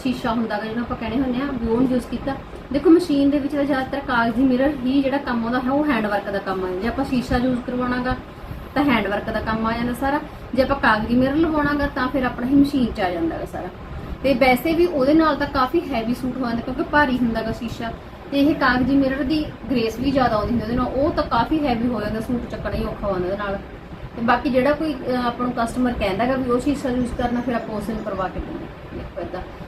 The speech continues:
ਮਹਿਰੂਨ ਤੇ ਆਪਣਾ ਜਿਹੜਾ ਗੋਲਡਨ ਸ਼ੇਡ ਹੈਗਾ, ਇਹ ਵਿੱਚ ਯੂਜ਼ ਕਰਕੇ ਆਪਣੇ ਮਿਰਰ ਲੱਗੇ ਹੋਏ ਨੇ ਦੇਖੋ ਸਾਰੇ,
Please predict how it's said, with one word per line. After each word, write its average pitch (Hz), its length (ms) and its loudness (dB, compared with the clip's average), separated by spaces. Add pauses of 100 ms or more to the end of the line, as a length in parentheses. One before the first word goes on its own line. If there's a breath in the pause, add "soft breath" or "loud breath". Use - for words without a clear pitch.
(180)
ਮਹਿਰੂਨ 233 500 2
ਤੇ 233 540 0
ਆਪਣਾ 220 320 -4
ਜਿਹੜਾ 240 320 0 (360)
ਗੋਲਡਨ 220 380 4
ਸ਼ੇਡ 214 280 -2
ਹੈਗਾ, 202 260 0 (180)
ਇਹ 214 120 -4
ਵਿੱਚ 226 200 -4 (280)
ਯੂਜ਼ 220 200 -2
ਕਰਕੇ 202 340 -2
ਆਪਣੇ 202 300 -4 (180)
ਮਿਰਰ 208 200 -2
ਲੱਗੇ 240 280 0
ਹੋਏ 254 140 2
ਨੇ 254 60 4
ਦੇਖੋ 240 140 -2
ਸਾਰੇ, 254 260 0